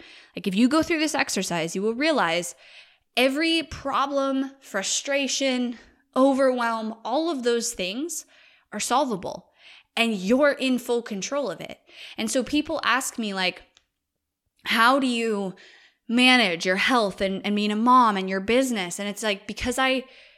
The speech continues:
intentionally define what that looks like. And then I implement the actions and the habits. Habits are huge here. I implement those that are associated with getting to where I wanna be.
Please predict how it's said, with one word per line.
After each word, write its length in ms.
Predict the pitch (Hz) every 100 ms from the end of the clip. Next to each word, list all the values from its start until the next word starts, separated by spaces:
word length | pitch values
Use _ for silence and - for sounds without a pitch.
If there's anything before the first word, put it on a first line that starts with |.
| _ -
intentionally 920 | 247 - - 240 262 262 254 226 202
define 680 | 180 190 - 180 185 240 240
what 160 | 202
that 180 | 196 -
looks 280 | 180 170 -
like. 360 | - - - _ _ _ - - - _
And 420 | 220 214 202 202 - -
then 520 | 196 190 247 277 208 202
I 160 | 208
implement 560 | 196 220 226 226 202 185
the 120 | -
actions 640 | 185 202 208 254 254 254 -
and 100 | 180
the 40 |
habits. 920 | 170 - 180 202 330 - - - - - _ _
Habits 420 | - 190 202 240 226
are 80 |
huge 420 | 214 - 294 254 -
here. 380 | 170 180 277 - - _ _ _ _ _ _ -
I 120 | 226
implement 580 | 220 269 294 277 220 190
those 640 | 202 202 285 349 - - -
that 180 | 233 233
are 80 | 226
associated 800 | 214 - 220 240 247 262 208 196
with 200 | 190 -
getting 300 | 208 214 233
to 140 | 220
where 160 | 202 190
I 60 |
wanna 240 | 180 175 156
be. 320 | 135 -